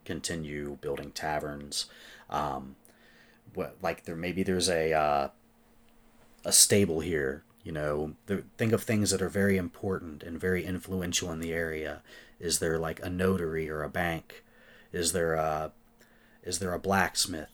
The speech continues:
Does the blacksmith do weapons? Why? Who's buying this stuff? Don't just put a blacksmith and a weaponsmith in a town that there's no reason to have, uh, long swords for everybody.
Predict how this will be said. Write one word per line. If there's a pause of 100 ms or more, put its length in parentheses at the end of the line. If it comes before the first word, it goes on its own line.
Does
the
blacksmith
do
weapons?
Why? (880)
Who's
buying
this
stuff?
Don't
just
put
a
blacksmith
and
a
weaponsmith (100)
in
a
town (1120)
that (1400)
there's
no
reason
to
have, (640)
uh,
long
swords
for
everybody.